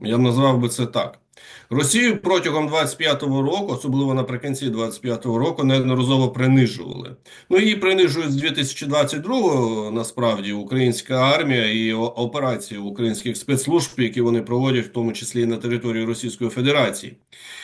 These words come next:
Але, а, в цьому році приниження вийшло на зовсім інший рівень.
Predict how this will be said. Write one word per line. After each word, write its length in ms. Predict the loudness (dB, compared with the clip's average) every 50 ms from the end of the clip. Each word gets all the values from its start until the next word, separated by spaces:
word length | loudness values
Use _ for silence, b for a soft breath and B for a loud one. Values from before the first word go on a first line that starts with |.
| B B B B B B 0
Але, 600 | 2 4 6 6 6 6 6 6 6 6 4 4 4
а, 300 | 4 4 6 6 4 4
в 60 | 2
цьому 680 | 0 2 2 2 4 4 4 2 2 2 2 0 0 2
році 400 | 2 2 0 0 -2 -2 -4 -6
приниження 600 | -6 -6 -6 -6 -4 -2 -2 -2 -2 -2 0 0
вийшло 340 | 0 0 0 -2 -2 -2 0
на 100 | 0 0
зовсім 440 | 0 0 -2 -4 -2 -2 -2 0 0
інший 300 | -2 -2 -4 -2 -2 0
рівень. 380 | 0 0 0 -2 -4 -8 -10